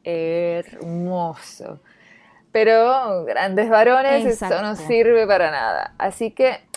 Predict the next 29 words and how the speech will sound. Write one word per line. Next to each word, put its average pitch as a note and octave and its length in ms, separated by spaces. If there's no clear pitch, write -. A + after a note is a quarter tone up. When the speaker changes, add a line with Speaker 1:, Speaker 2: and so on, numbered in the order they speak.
Speaker 1:
para G#4+ 200
evitarse G4 380
el A#3 40
Speaker 2:
Exacto. G#3 300
Speaker 1:
bochorno, F3+ 400
les G3 260
queremos A3+ 340
hacer G3 280
un E3+ 100
resumen G3+ 600
de A#3 100
algunos E3+ 640
aportes B3+ 480
del B3 120
feminismo E3 520
a G3+ 60
la B3+ 100
ciberseguridad. G3 960
Después, F4 300
si G4+ 100
quieren, C4+ 640
dice B3+ 220
que C#4 80
se C#4 80
les G#3+ 180
ocurrió E3 380
a - 40
ustedes. A#3+ 680
Nosotras A#3+ 840